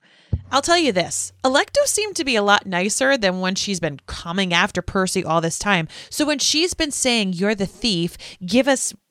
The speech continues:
what you stole," she was actually talking about the helm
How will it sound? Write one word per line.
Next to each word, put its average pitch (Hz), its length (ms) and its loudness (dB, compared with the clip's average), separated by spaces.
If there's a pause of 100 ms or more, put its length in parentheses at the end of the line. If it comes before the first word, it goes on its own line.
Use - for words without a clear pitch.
what 190 420 2
you 208 120 0
stole," 190 680 0 (200)
she - 180 0
was 247 180 0
actually 240 360 -4
talking 220 400 -2
about 208 240 4
the 202 80 -4
helm 247 540 2